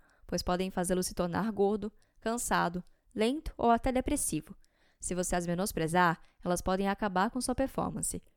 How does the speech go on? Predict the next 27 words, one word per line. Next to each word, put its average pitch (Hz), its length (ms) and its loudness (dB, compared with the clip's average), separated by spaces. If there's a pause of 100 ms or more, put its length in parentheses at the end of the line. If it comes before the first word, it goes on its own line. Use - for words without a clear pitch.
(280)
Por 175 140 -4
outro 175 200 -2
lado, 214 280 2
se - 100 -4
você 175 240 0
as 175 100 0
tratar 220 380 0
bem, 180 300 2 (200)
elas 226 280 2
lhe 220 120 2
ajudarão 208 540 2
a 196 80 0
ter 233 140 0
maior 226 340 2
desempenho. 240 560 -2 (580)
As 180 140 -2
bactérias 190 480 2
do 175 60 -2
intestino 196 560 -2
têm 208 120 -2
uma 220 120 -2
relação 220 360 -2
mutualística 254 720 -2
com 247 160 -4
o 247 60 -2
ser 254 180 0
humano, 170 340 0